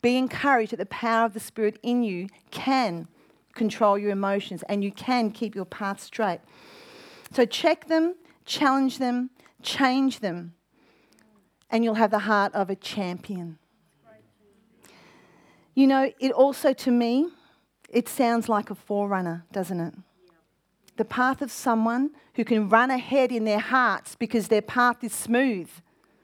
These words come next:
There's a clear way. You can run ahead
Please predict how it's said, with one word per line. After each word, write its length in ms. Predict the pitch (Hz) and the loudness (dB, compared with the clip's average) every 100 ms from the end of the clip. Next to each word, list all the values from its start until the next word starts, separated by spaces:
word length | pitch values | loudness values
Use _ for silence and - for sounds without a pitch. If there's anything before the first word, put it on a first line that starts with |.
| _ _ - - | _ _ -20 6
There's 200 | 233 233 | 6 6
a 40 | |
clear 420 | 240 - 285 294 | 0 0 2 2
way. 600 | 269 247 277 269 170 156 - _ _ _ - | 4 4 4 0 -4 -10 -18 _ _ _ 0
You 180 | 254 | 2
can 260 | 320 262 226 | 2 2 2
run 360 | 233 285 320 302 | 4 4 4 0
ahead 680 | 277 240 285 262 190 208 | -4 -2 0 0 -2 -4